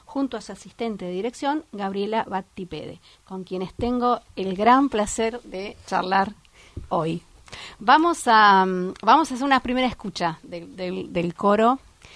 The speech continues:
eh, de, del coro, eh, de niños del Teatro Colón. Vamos a escuchar de Francí Poulenc, eh, cinco canciones para coro de niños,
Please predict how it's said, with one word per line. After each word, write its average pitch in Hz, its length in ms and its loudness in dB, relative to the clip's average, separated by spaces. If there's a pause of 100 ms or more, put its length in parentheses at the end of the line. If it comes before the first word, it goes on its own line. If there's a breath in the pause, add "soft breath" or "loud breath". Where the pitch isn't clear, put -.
(160 loud breath)
eh, 180 640 -6
de, 180 420 -14
del 180 200 -12
coro, 190 640 -4 (100)
eh, 180 280 -6
de 180 120 -4
niños 202 360 -4
del 180 80 -6
Teatro 202 260 -4
Colón. 330 380 2 (260 loud breath)
Vamos 247 300 -2
a - 40 -6
escuchar 254 560 0 (140)
de 185 440 -4
Francí 190 380 -6
Poulenc, 269 640 2
eh, - 80 -10
cinco 240 360 0
canciones 285 720 2
para 190 260 -2
coro 226 260 -2
de 208 120 -2
niños, 254 600 -2